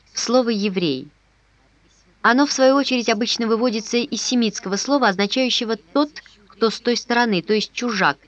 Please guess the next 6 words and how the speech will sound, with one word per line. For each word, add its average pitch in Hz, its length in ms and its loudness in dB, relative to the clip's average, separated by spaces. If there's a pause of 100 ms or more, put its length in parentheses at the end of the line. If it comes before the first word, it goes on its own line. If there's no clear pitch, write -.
(300)
пришедший 240 640 0
из-за 208 380 -2
Иордана 180 680 2 (240)
или 277 320 2
через 247 420 0
Иордан. 160 600 -2